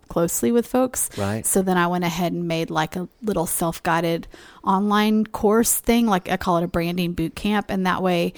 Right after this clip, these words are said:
Speaker 1: if there's a musician who comes to me who doesn't have, they can't pay me monthly to work with me, but they just need a little help, I send them to that. So I can take, you know, I can help people that way.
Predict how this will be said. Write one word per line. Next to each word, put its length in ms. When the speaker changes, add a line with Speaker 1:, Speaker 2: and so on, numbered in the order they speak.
Speaker 1:
if 140
there's 240
a 20
musician 460
who 100
comes 280
to 80
me 160
who 100
doesn't 360
have, 460
they 100
can't 400
pay 160
me 180
monthly 560
to 140
work 200
with 180
me, 280
but 140
they 120
just 220
need 100
a 60
little 200
help, 280
I 60
send 260
them 120
to 80
that. 340
So 120
I 60
can 160
take, 340
you 120
know, 100
I 80
can 140
help 220
people 240
that 280
way. 340